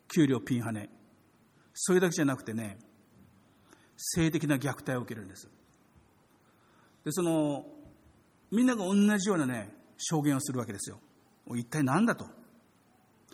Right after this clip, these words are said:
そんな話が一人や二人じゃない。なんでこんなに多いのか。で、その船に乗せられていった国がね、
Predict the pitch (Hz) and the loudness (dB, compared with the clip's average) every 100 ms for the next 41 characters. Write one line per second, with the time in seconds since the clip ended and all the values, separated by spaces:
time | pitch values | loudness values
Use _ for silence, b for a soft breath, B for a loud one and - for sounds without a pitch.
0 | B B B B B - 214 214 202 202 | B B B B B -2 2 4 4 4
1 | 175 165 139 202 175 139 - 139 135 107 | 2 0 0 0 0 -2 -2 -2 -2 2
2 | 131 214 226 - 160 135 127 135 110 - | 4 4 2 4 6 8 6 2 0 -4
3 | - - - _ _ _ _ - _ _ | -16 -20 -20 _ _ _ _ -20 _ _
4 | b b b b b 160 190 180 170 160 | b b b b b -2 2 4 4 0
5 | - - 214 233 185 147 151 156 151 135 | -8 -6 2 4 4 2 2 0 2 -2
6 | 143 - 151 127 104 107 | -2 -2 0 0 -2 -6